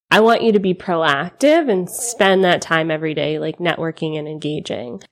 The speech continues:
If you're B two B, LinkedIn is an easy one. And I actually, I'm seeing some beautiful things happening over there, so check that out.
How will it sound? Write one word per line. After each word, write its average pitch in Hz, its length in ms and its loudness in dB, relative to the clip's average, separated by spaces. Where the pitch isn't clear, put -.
If 208 180 2
you're 214 140 4
B 190 180 2
two 185 80 6
B, 170 300 6
LinkedIn 175 500 2
is 151 140 0
an 135 140 -4
easy 131 340 -2
one. - 460 -8
And 156 180 0
I 160 380 4
actually, 165 400 0
I'm 165 160 2
seeing 165 240 0
some 160 200 -4
beautiful 156 360 -4
things 302 300 2
happening 247 360 2
over 196 160 0
there, 180 320 2
so 180 140 -4
check 160 280 -6
that 202 140 2
out. 160 400 0